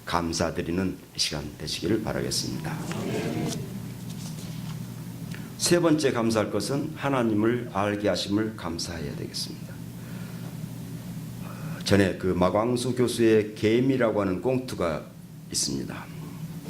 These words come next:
한 남자가 자기 자신을 높이고 자랑하고 싶어서 개미 한 마리를 길들이기 시작했습니다. 어,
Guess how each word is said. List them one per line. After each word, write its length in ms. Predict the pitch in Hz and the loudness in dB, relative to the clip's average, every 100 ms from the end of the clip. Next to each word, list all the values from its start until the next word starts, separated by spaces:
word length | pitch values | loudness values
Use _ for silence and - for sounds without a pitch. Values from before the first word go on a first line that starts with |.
| - - | -8 4
한 220 | 151 127 | 6 6
남자가 760 | 101 101 98 85 92 87 - - - - - - - - | 4 4 2 2 0 -2 -6 -14 -14 -14 -14 -12 -10 -4
자기 220 | - 104 104 | 4 4 6
자신을 420 | 104 113 113 101 | 4 6 4 4
높이고 760 | 95 92 113 101 110 110 - - | 0 0 2 4 6 4 0 -4
자랑하고 540 | - 98 110 101 87 | -2 0 0 0 0
싶어서 600 | 85 - 95 95 90 - - - - - | -4 -4 -2 2 0 -2 -12 -16 -16 -2
개미 460 | 101 117 131 131 | 4 6 6 4
한 120 | 107 | 4
마리를 640 | 107 104 98 95 104 101 - - | 2 2 2 2 2 0 -8 -6
길들이기 520 | - 95 - - 87 | -2 -2 0 0 0
시작했습니다. 760 | 85 - 78 62 - - - - - - - - - - - - - - - - - - - | 0 -2 -2 -4 -6 -8 -12 -12 -12 -12 -12 -12 -12 -12 -12 -12 -12 -10 -8 -10 -10 -10 -6
어, 380 | - 64 69 | -4 -4 -4